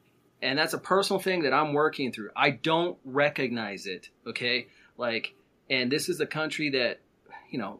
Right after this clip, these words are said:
I deployed for, I, uh, you know, all that. I never thought I'd be censored. And I never thought that I would have a program like this, interviewing Pamela Christian, knowing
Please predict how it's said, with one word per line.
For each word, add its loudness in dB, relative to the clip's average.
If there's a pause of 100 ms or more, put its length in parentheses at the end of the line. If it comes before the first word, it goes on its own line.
I 4
deployed 0
for, -8
I, -6 (340)
uh, -4
you -6
know, -4
all 2
that. -4 (1040)
I -2
never 2
thought 2 (440)
I'd 0
be -2
censored. -6 (600)
And 2
I 4
never 6
thought 2
that -2
I 4
would 4
have 0
a -4
program 0
like -2
this, -4 (400)
interviewing 0
Pamela -2
Christian, -4 (480)
knowing 6